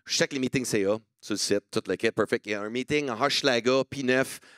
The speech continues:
euh, à l'église. Fait que moi, je suis perfect, m'en vais là. Je rentre dans le meeting, j'arrive en bas,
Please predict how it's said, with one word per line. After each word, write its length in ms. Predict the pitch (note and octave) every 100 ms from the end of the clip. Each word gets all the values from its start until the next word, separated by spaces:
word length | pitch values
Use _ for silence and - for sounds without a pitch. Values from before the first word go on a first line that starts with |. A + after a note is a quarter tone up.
| _ -
euh, 640 | G#2+ G#2 G#2 G2+ G2+ G2+
à 100 | G#2 A2
l'église. 560 | A2 G#2+ A2+ E2+ - _ _ -
Fait 100 | G#2
que 60 |
moi, 80 | A#2+
je 40 |
suis 180 | - B2+
perfect, 240 | B2 C#3+ - _ -
m'en 160 | G#2+
vais 140 | B2 B2
là. 160 | B2 G#2 _
Je 140 | - F#2
rentre 200 | C3 D3
dans 100 | C3
le 60 |
meeting, 380 | A#2+ A#2 B2 B2+
j'arrive 360 | F2+ G#2+ C3 B2+
en 160 | A2+
bas, 180 | A2 A#2+